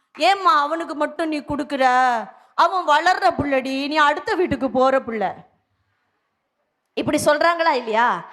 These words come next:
ஆனா எங்க சமூகம் அப்படி சொல்லலங்க. ஆணுக்கு பெண் சமம் அல்ல, ஆணும் பெண்ணும் சமம்னு சொல்லி அத்தனை பேருக்கு சம உரிமையை கொடுக்கிறது இந்த சமூகம் தானங்க.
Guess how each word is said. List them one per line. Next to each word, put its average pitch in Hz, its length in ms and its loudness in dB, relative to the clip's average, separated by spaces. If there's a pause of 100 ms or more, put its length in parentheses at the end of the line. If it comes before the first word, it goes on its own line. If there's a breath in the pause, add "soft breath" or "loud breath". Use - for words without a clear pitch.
(200 loud breath)
ஆனா 370 260 4
எங்க 339 220 -2
சமூகம் 403 440 2
அப்படி 320 320 -2
சொல்லலங்க. 285 600 2 (240 loud breath)
ஆணுக்கு 381 680 2
பெண் 427 480 0
சமம் 415 360 2
அல்ல, 349 400 4 (200 loud breath)
ஆணும் 415 640 4
பெண்ணும் 440 460 2 (100)
சமம்னு 480 420 4
சொல்லி 370 500 2 (160 loud breath)
அத்தனை 427 460 2
பேருக்கு 453 420 2
சம 554 260 4
உரிமையை 415 360 2
கொடுக்கிறது 392 680 0
இந்த 381 180 4
சமூகம் 466 520 2
தானங்க. 277 380 2